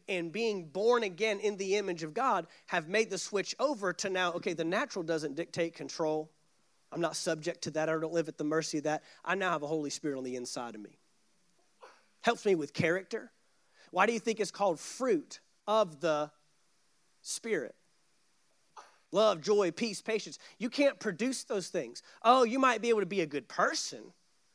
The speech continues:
but you can't produce the fruit of the Spirit without the Spirit. That's why it's called fruit of the. You might have been a, a, a good person,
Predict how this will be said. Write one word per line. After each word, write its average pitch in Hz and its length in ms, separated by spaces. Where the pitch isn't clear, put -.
but - 100
you 202 80
can't 247 240
produce 196 480
the 202 140
fruit 254 260
of 190 60
the 175 80
Spirit 170 340
without 175 440
the 160 200
Spirit. - 480
That's - 80
why 196 100
it's 180 80
called 196 260
fruit 214 400
of 190 340
the. 131 180
You 233 120
might 269 160
have 226 80
been 226 100
a, 190 180
a, 180 260
a 143 100
good 233 320
person, 226 580